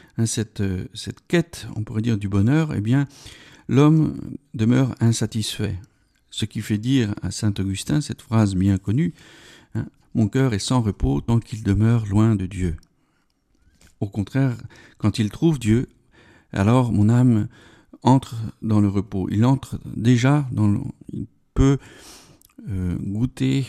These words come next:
par anticipation déjà cet état de la béatitude. Saint Thomas parle d'un désir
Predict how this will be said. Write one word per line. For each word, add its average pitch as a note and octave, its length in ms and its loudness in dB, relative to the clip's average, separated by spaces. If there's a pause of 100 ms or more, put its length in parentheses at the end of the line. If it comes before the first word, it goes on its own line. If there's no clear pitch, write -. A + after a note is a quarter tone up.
par G#2 120 0
anticipation A#2 800 0
déjà A2 320 0
cet G#2 280 -10
état A2+ 200 -2
de A2+ 80 -2
la G2+ 80 0
béatitude. G2 680 -6 (1300)
Saint C3 160 0
Thomas E3+ 300 2
parle C#3+ 340 0
d'un A2+ 140 2
désir B2+ 560 -2